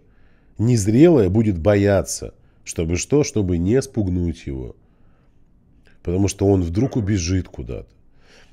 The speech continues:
В общем, эти правила для,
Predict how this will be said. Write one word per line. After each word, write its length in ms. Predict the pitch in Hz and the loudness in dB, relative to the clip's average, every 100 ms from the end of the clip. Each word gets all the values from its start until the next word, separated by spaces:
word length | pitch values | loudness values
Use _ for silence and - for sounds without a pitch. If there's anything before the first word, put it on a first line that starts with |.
| - | -6
В 60 | 120 | -6
общем, 420 | 117 151 135 101 _ _ _ _ _ _ - | 0 2 2 -2 _ _ _ _ _ _ -6
эти 200 | 107 107 | 0 2
правила 500 | 104 110 123 107 80 | 2 4 4 4 0
для, 500 | 69 85 92 87 80 | -2 0 2 2 0